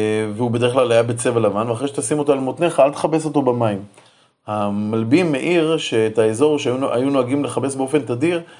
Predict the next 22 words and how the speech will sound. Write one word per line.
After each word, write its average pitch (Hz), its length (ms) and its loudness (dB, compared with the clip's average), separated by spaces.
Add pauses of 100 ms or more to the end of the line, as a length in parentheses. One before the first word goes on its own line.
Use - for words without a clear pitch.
(300)
בגלל 131 280 4
הצבע 147 300 4
הלבן 110 320 2
שלו 123 300 -2
והעובדה 113 520 2
שהוא 123 180 -6
מיהר 117 220 2
להתלכלך. 107 640 -6 (640)
"ואקנה 120 340 2
את 165 100 -2
האזור 151 340 4
כדבר 139 280 4
אדוני, 127 320 0
ואשים 117 360 0
על 131 80 -2
מותני. 120 380 -4 (720)
ויהי 120 140 0
דבר 131 200 4
אדוני 123 280 2
אלי 127 320 4
שנית 123 540 -4 (380)
לאמור, 113 500 -2